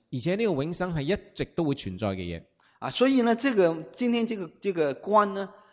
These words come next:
Speaker 2: 啊，這個，這個主角呢，他是一個非常，啊，honor 的一個非常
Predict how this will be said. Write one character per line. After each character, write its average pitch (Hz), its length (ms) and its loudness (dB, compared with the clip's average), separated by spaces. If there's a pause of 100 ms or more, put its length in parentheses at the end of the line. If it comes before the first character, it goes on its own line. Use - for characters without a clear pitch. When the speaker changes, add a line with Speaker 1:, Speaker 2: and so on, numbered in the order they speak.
(140)
Speaker 2:
啊， 127 160 -6
這 220 200 -4
個， 160 100 -2 (120)
這 202 120 -10
個 190 60 2
主 170 280 -4
角 117 260 0
呢， 120 120 -8
他 220 140 -6
是 190 160 -2
一 196 40 2
個 170 100 -2
非 240 420 -4
常， 143 400 -4 (400)
啊， 117 220 -6 (340)
honor 208 480 2
的 131 120 -2
一 185 100 0
個 190 80 0
非 196 140 -2
常 180 140 2